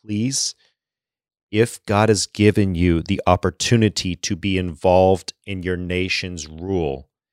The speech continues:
and to set up godly politics, even if it's just voting, or if it's helping with your local, uh, uh, party, be a part of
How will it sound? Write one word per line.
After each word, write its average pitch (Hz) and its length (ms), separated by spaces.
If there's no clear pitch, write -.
and 107 140
to 101 140
set 107 260
up - 140
godly 95 280
politics, 90 560
even 120 180
if 151 120
it's - 100
just - 240
voting, 78 420
or 127 160
if 139 100
it's - 160
helping 113 340
with 95 180
your 98 120
local, 101 760
uh, 85 440
uh, 80 440
party, 104 440
be 120 320
a 104 140
part - 540
of 98 300